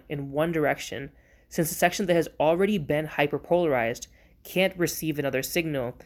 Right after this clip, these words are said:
due to being in its absolute refractory period. Then, when we arrive at the end of the nerve, or the nerve terminal, we have neurotransmitters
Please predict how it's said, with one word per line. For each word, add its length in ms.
due 100
to 140
being 280
in 180
its 180
absolute 460
refractory 540
period. 420
Then, 400
when 140
we 120
arrive 400
at 100
the 200
end 180
of 100
the 60
nerve, 480
or 80
the 80
nerve 300
terminal, 500
we 80
have 180
neurotransmitters 1200